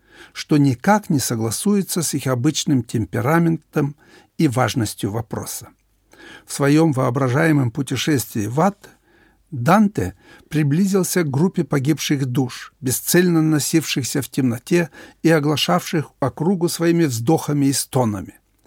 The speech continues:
Вергилий, его проводник, пояснил, что это были несчастные люди, почти бездушные,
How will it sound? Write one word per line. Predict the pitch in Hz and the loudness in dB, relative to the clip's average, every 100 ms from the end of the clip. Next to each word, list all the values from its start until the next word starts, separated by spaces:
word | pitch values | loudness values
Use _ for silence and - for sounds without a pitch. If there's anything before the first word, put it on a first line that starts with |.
| _ - - _ | _ -20 -20 _
Вергилий, | 131 139 120 143 240 135 | 0 2 2 2 2 2
его | 113 123 127 | 2 0 0
проводник, | 131 123 120 120 202 - | 0 0 0 2 0 0
пояснил, | 180 185 - 139 85 - _ - _ | 0 0 0 -2 -4 -8 _ -20 _
что | - 147 | -4 0
это | 156 160 151 | 0 2 0
были | 156 147 | 2 2
несчастные | 135 135 123 - 160 143 - 143 139 | 2 2 0 -2 -2 -2 -2 0 2
люди, | 135 156 123 - _ _ _ | 2 0 -2 -8 _ _ _
почти | 147 120 - - 170 | -6 -4 -6 -4 -2
бездушные, | 165 135 113 175 - - 98 92 | 0 0 0 0 -2 -6 -8 -8